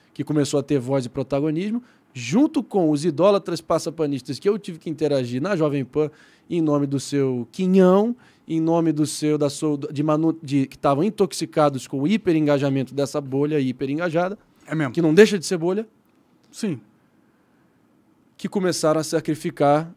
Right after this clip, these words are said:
Speaker 1: os seus princípios no altar das conveniências políticas.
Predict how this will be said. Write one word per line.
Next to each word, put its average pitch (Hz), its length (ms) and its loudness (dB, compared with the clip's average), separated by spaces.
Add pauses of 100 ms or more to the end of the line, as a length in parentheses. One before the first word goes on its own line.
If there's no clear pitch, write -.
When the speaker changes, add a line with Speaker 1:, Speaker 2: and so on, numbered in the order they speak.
(140)
Speaker 1:
os 147 160 -2
seus 226 200 6
princípios 190 720 -4
no 175 100 0
altar 160 440 2
das 147 180 -2
conveniências 143 640 0
políticas. - 640 0